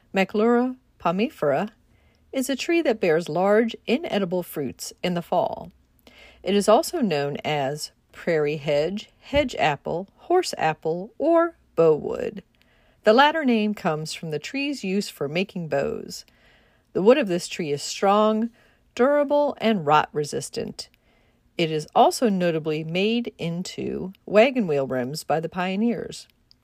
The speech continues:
It is native to Texas, Louisiana, Oklahoma, Arkansas, and portions of Missouri. These trees were planted by farmers and homesteaders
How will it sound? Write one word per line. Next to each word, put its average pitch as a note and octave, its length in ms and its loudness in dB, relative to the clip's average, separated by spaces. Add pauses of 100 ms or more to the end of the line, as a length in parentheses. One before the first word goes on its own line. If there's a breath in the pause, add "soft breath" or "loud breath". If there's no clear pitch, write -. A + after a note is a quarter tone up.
(220)
It F3+ 100 -4
is E3 160 0
native E3+ 360 0
to - 140 -8
Texas, - 680 -6
Louisiana, F3+ 720 0
Oklahoma, A3 720 0 (120)
Arkansas, F3+ 680 0
and A3+ 240 -2
portions E3+ 420 -2
of E3+ 140 0
Missouri. E3 640 -4 (1080 soft breath)
These D#4 200 -2
trees C#4+ 280 -4
were B3 100 4
planted E4 460 -2
by D#3 160 4
farmers A3 460 2
and F3+ 100 -6
homesteaders D#3+ 840 -6